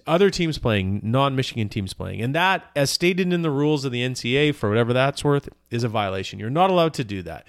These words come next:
Everyone gets the tape of each other, but you can't go there in person and watch. And this guy, Connor Stallions, bought tickets and went to these games, or someone went on his behalf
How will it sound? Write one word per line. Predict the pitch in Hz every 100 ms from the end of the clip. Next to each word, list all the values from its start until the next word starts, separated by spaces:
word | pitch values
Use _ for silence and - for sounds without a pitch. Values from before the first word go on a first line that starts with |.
| - - -
Everyone | 165 170 185
gets | 175 -
the | 139
tape | 127 175 202
of | 196 175
each | 185
other, | 190 180 185
but | 151 135 -
you |
can't | - 180 185 190
go | 160 160
there | 160 151 147 -
in | 139 156 165
person | - 123 123 - 113 113 113 - _ _ _ - - -
and | 120 117
watch. | 101 95 - - - - - - - - -
And | 127 135
this | 147 208
guy, | - 170 165
Connor | 160 156 170 202
Stallions, | 185 - 123 123 123 117 120 123 - - - - - _ _ _ _
bought | - 110 165 202
tickets | - 190 175 165 160 - - - -
and | 127 127 117 117 117
went | 147 190 165
to | 190
these | 190 175
games, | 131 123 127 127
or | 117 110
someone | - 170 165 131 123
went | 151 170 160 - -
on | 131 127
his | 151 175
behalf | 160 180 135 110 113 107 - -